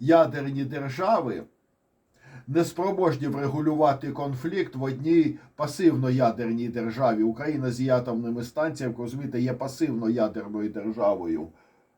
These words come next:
Вона не може наносити активні удари, але може, може і буде джерелом пасивного ядерного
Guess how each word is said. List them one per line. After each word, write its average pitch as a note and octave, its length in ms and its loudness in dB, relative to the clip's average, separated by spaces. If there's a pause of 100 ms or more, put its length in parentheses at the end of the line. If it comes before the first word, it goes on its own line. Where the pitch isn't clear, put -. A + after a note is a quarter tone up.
(2000)
Вона C#3 280 2
не D#3+ 140 4
може C#3+ 400 2
наносити B2+ 720 -2
активні C#3 640 -2
удари, A#2 600 2
але C#3 280 -2
може, C3+ 600 -2 (200)
може C#3 460 0 (180)
і C#3+ 100 0
буде D#3 580 6 (400)
джерелом D3 580 2
пасивного C3 640 2
ядерного B2 960 2